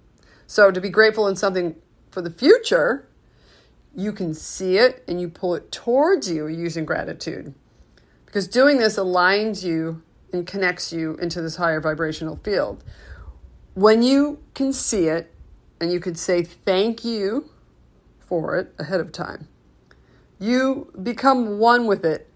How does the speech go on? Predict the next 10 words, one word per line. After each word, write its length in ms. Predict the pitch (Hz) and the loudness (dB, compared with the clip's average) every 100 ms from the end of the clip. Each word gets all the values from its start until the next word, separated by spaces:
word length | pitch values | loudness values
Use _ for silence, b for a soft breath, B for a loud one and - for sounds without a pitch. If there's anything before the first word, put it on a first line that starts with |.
| - | -6
again 500 | 175 160 175 175 175 | -6 0 0 0 -2
and 180 | - 175 | -4 -4
again 300 | 165 160 156 | -4 -6 -6
and 180 | - 156 | -8 -4
again. 460 | 175 160 143 - - b b b b - | -2 -2 -2 -10 -16 b b b b -4
And 120 | 180 | -2
it 120 | 170 | 0
increases 540 | 175 170 220 214 226 | -4 -4 -4 -4 -2
that 220 | 214 185 - | 0 0 -2
energy 680 | 180 180 170 170 165 170 | -2 -2 -2 -2 -2 -6